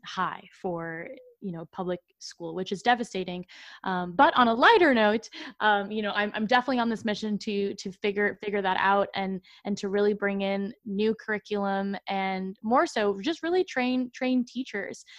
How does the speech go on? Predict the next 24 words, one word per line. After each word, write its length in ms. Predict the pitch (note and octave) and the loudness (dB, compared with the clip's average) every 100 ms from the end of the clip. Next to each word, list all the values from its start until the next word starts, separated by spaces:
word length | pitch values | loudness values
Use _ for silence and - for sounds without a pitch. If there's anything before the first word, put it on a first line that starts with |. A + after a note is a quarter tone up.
| - A3+ | -6 -2
and 100 | A3+ | 2
allow 300 | G#3 A3 G#3 | 4 2 2
them 380 | G3+ G#3+ A#3+ - | 2 2 0 -2
to 300 | A3+ G#3+ G#3 G3+ | -4 -2 -2 -6
heal 440 | - G#3 G#3+ A3 | -6 0 2 2
themselves 760 | G3+ G3 - F#3 A3+ D#4+ D#4 - | 0 -2 -2 -2 -2 -6 -8 -6
in 100 | G#3+ | -4
order 260 | G#3 G#3 | -2 -4
to 180 | G3+ G3+ | -6 -6
then 320 | G3 F#3+ F#3+ | -4 -4 -4
pass 260 | - F#3+ F#3 | -6 -8 -6
that 120 | F#3 - | -6 -4
on 240 | F#3 F#3+ | -4 -6
to, 380 | - F#3+ F#3 G3+ _ - - | -6 -6 -6 -8 _ -20 -8
to 100 | G3 | -8
the 80 | |
kiddos. 480 | - G#3 F#3 G3 F#3+ | -4 -4 -4 -4 -4
And 200 | F#3 F#3 _ - G3+ | -4 -6 _ -6 -4
I've 120 | G3+ | -2
worked 160 | G3+ | -4
with 100 | - | -6
a 40 | G#3 | -6
couple 300 | G3 - G3 | -6 -2 -2
of, 180 | G3 | -2